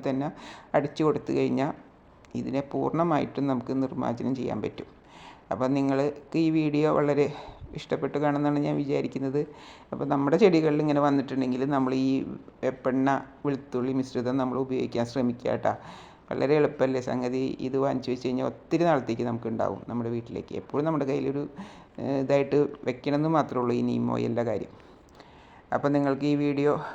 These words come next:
പറഞ്ഞ പോലെ തന്നെ ഇഷ്ടമാണെന്ന് കരുതുന്നു. നമ്മൾ കണ്ട ഇത് ഒഴിച്ച് കഴിഞ്ഞപ്പോൾ ഇതിൻ്റെ ഗ്രോത്ത് കണ്ടില്ലേ, കുരുടിച്ച് നിന്നിരുന്ന നമ്മുടെ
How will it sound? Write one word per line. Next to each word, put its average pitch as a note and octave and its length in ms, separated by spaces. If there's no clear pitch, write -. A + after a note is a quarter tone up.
പറഞ്ഞ C#3 220
പോലെ C3 220
തന്നെ C3 180
ഇഷ്ടമാണെന്ന് C3+ 520
കരുതുന്നു. C3 440
നമ്മൾ D3 180
കണ്ട D3 200
ഇത് C#3+ 100
ഒഴിച്ച് D3+ 240
കഴിഞ്ഞപ്പോൾ D#3 300
ഇതിൻ്റെ D#3 220
ഗ്രോത്ത് D#3 360
കണ്ടില്ലേ, C3 300
കുരുടിച്ച് C#3+ 420
നിന്നിരുന്ന D3 420
നമ്മുടെ C#3 240